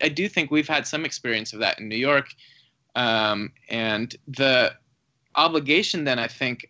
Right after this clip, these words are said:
in places where you might not, uh, as immediately have this support, but it's worth saying even, even amongst educators, they didn't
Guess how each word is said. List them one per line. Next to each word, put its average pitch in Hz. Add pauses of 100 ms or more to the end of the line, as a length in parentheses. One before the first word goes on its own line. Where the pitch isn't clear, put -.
in 131
places 131
where 117
you 117
might 127
not, 117 (320)
uh, 98
as 120
immediately 135
have 107
this 104
support, - (180)
but 143
it's 147
worth 185
saying 151
even, 120 (140)
even 127
amongst 110
educators, 139
they 131
didn't 135